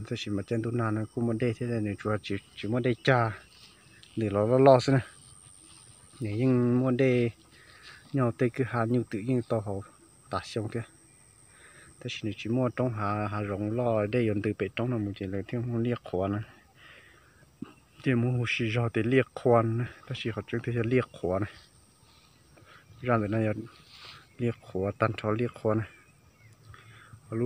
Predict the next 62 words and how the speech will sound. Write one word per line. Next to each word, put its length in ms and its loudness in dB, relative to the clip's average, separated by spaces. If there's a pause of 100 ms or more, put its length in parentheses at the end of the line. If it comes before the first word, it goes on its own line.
(140)
ร 60 10
อ 40 10
บ 100 -8
ปุ๊ 20 6 (680)
ติ 20 0 (140)
ห 20 2
น่ 60 4
อ 40 4
ย 100 4
ย 80 2
อ 20 6 (180)
ต 20 -2
ร 80 0
ง 20 -2 (120)
สั 20 6 (100)
ก 20 -20 (140)
ก 100 6
า 20 10 (120)
น 80 6
ะ 20 8 (300)
ป 40 -20
ล่ 40 0
อ 220 -4
ย 20 -14 (1160)
เ 40 -4
ร 40 -4
า 20 -2 (140)
ต 20 -2
ร 60 0
ง 120 -2
สั 100 -6
ก 20 -18 (100)
ก 80 6
า 40 8
น 100 4
ะ 100 -6
ซื้ 80 -14
อ 40 -4
เ 40 -12
ฉ 80 -2
ย 80 -2
ย 40 0
อ 40 -2 (100)
หู 20 -14 (200)
จ่ 60 6
า 100 4
เ 20 -18
ส้ 20 -14 (120)
น 60 0
ห 20 0
รื 40 -2
อ 120 -6
ม 80 0
ง 80 0
อ่ 60 -4
ะ 20 -14 (1500)
กู 20 -20 (140)
จ 40 -16
ะ 100 -12
เ 40 -20
ป้ 60 2
า 20 2